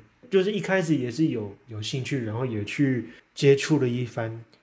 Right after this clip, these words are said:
但是终究回到文本身上的时候，我又难以下手，你知道吗？就是当同学们都在做这种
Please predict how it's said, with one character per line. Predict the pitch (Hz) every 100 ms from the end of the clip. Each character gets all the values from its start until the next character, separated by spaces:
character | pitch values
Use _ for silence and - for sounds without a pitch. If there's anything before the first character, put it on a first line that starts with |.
| _
但 | 165 165
是 | 165 175 160
终 | 165 - 165
究 | 170 175
回 | 160 139
到 | 139 151
文 | 131 143
本 | 131 113
身 | 139 131
上 | 143 123
的 |
时 | 107 123
候， | 127 120
我 | 107
又 | 113 135 127 120 - _
难 | 135 123 120 151
以 | 135 110 101 98 92 _ _ -
下 | - 160
手， | 110 - 98 87 - _
你 | 113
知 | 113
道 | 110
吗？ |
就 | 123
是 | 143
当 | 143 143 143
同 | 127
学 | 127
们 | 123 110
都 | 123 123
在 | 131 127
做 | - 135
这 | 120 127
种 | 110 104